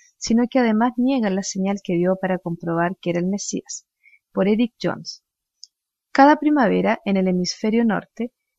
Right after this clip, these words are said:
la mayor parte del mundo cristiano celebra el Domingo de Resurrección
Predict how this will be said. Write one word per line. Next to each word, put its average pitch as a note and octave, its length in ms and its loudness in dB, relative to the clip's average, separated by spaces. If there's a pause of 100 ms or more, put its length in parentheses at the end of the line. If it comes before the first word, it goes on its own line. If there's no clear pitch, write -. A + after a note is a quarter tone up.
(120)
la F#3+ 100 0
mayor G3+ 320 2
parte D4 300 -2
del B3+ 140 4
mundo A3 320 0
cristiano G#3+ 440 -4
celebra F#3+ 440 0
el G3+ 60 -4
Domingo F#3 380 0
de F#3 100 0
Resurrección F#3+ 760 -6